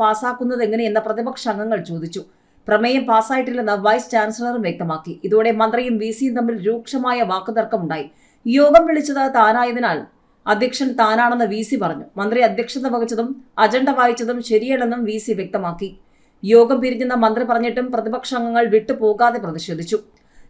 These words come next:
സെർച്ച് കമ്മിറ്റിയിലേക്ക് ഗവർണറുടെ നോമിനികൾ എം കെ സി നായരുടെ പേരാണ് നിർദ്ദേശിച്ചിരിക്കുന്നത്. പ്രതിപക്ഷം കാലടി സർവകലാശാല മുൻ വി സി എം സി ദിലീപ് കുമാറിന്റെ പേര് നിർദ്ദേശിച്ചു. ഇത് വി സി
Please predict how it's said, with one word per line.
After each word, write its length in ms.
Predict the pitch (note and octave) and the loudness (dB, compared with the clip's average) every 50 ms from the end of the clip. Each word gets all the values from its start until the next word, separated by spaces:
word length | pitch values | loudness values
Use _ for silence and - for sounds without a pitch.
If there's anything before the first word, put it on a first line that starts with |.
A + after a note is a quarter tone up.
| - - | -4 2
സെർച്ച് 320 | - D4+ D4+ D4+ D4 - F#4 F4 | 4 4 4 4 2 4 4 6
കമ്മിറ്റിയിലേക്ക് 560 | D#4 C#4 C#4 C4 C#4 C4+ B3+ B3+ A#3 B3 C4 A3 G#3+ | 6 6 6 4 2 0 0 0 0 -2 -2 2 2
ഗവർണറുടെ 460 | A#3+ A#3 B3+ B3+ C4+ C#4+ C4+ C4 C#4 A#3 A3+ | 2 2 4 2 0 0 0 0 2 2 2
നോമിനികൾ 420 | A3 A3 A3 A#3+ B3 A#3 A#3 F3+ E3+ F3 - - _ _ _ - A3+ A#3+ | 2 2 0 0 0 0 0 0 0 -4 -8 -14 _ _ _ -2 0 2
എം 100 | B3 B3 B3 | 2 2 0
കെ 80 | C#4 C#4 C4+ | 0 0 0
സി 80 | D4+ C4+ C4 | 0 0 0
നായരുടെ 340 | B3 A#3+ A#3+ A#3 A#3 A#3+ A#3 A3 | 0 0 0 0 0 0 0 2
പേരാണ് 340 | G#3 G#3+ A3 A3+ A3 A3+ A3 G#3 | 2 4 4 4 2 2 0 -2
നിർദ്ദേശിച്ചിരിക്കുന്നത്. 840 | F#3 F3+ G3+ A3+ A3 B3 A#3 - F#3+ D#3+ D3+ F3 E3+ E3+ E3+ F#3 - - - - _ _ _ _ - - - | 0 0 0 0 2 0 -4 -4 -6 -6 -6 -6 -6 -4 -2 -2 -4 -4 -8 -16 _ _ _ _ -14 -6 -4
പ്രതിപക്ഷം 480 | G3 G3+ G#3+ A#3 B3 A#3+ - C4 B3 B3+ C4 - | -2 0 0 0 0 -2 -2 -2 -4 -2 0 2
കാലടി 320 | A3+ A3+ A#3 B3 B3+ C#4+ C#4 | 4 4 4 4 2 0 -2
സർവകലാശാല 720 | C#4 A#3+ A#3 A#3 A#3 A#3+ A#3+ A#3+ A#3+ B3+ A#3+ A#3 A#3 A#3 A#3 A3+ | -2 -2 0 0 2 2 2 0 0 0 0 2 2 2 2 2
മുൻ 120 | G#3+ A#3 A#3+ G#3+ | 0 0 -2 -2
വി 100 | A3+ A3+ A3+ A3+ | -2 -4 -4 -4
സി 120 | - B3 G#3 D#3+ C#3 - _ - _ _ - A3 | -6 -6 -8 -8 -10 -12 _ -20 _ _ 2 2
എം 80 | A3+ A3+ A3+ | 2 4 2
സി 80 | C#4 C4 G#3+ | 0 0 0
ദിലീപ് 240 | A#3 A#3 B3+ C4 B3+ | 0 0 0 -2 -2
കുമാറിന്റെ 400 | C4+ B3 C4 B3+ A#3+ A#3+ A#3 A3 - A3 | -2 0 0 0 0 -2 -4 -2 2 4
പേര് 200 | G#3 A3 A#3 B3 A3+ | 4 4 4 2 0
നിർദ്ദേശിച്ചു. 520 | F#3 D#3+ D#3 E3 E3 E3 F#3+ F3 F#3 G#3+ A3 - - _ _ _ _ _ - | -2 -4 -6 -6 -6 -6 -6 -2 -2 -2 -2 -4 -8 _ _ _ _ _ -4
ഇത് 180 | G3+ A3 A3+ B3 B3+ - - - G3 | 0 2 4 4 2 0 -2 -4 -2
വി 80 | G#3+ B3 A3+ | -2 -2 0
സി 100 | A#3 C#4 | 0 0